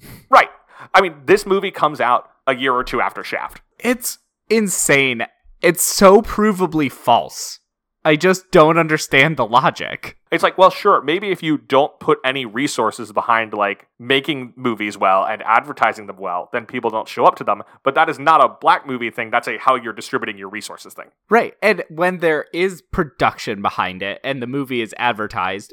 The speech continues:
Speaker 2: people go see it.
Speaker 1: Right. Now, while third world cinema only made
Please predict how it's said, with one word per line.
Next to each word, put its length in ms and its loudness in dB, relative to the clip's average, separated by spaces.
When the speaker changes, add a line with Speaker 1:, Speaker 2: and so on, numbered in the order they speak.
Speaker 2:
people 320 0
go 200 4
see 340 -4
it. 180 -4
Speaker 1:
Right. 180 8
Now, 360 6
while 180 8
third 240 4
world 200 4
cinema 340 0
only 280 -6
made 340 -4